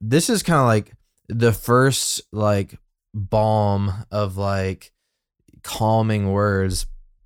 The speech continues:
after Jesus has commanded you to, you know, give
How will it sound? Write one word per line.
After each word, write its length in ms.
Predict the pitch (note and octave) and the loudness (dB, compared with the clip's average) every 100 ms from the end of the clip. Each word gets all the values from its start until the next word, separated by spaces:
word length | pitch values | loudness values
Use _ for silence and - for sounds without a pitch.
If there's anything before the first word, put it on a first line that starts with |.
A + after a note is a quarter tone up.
| _ - - | _ -20 -8
after 360 | G2+ A#2 B2 A#2 | -2 0 0 0
Jesus 400 | G#2+ B2+ B2+ A#2 | 0 0 -2 -2
has 220 | A#2 G#2 | -4 -4
commanded 680 | - A2 G#2+ A2+ G#2+ G2 G2 _ _ | -4 -2 0 0 0 -2 -6 _ _
you 400 | G#2 G#2 G#2 F#2+ | -2 2 2 0
to, 580 | - - G#2+ G#2 G2 F#2 - | -2 -2 0 2 0 -2 -4
you 160 | G2+ | -2
know, 200 | F#2+ F2+ F2 F2+ | 0 0 -2 -4
give 540 | G#2+ G#2 G#2 G2+ F#2+ | -2 0 2 0 -4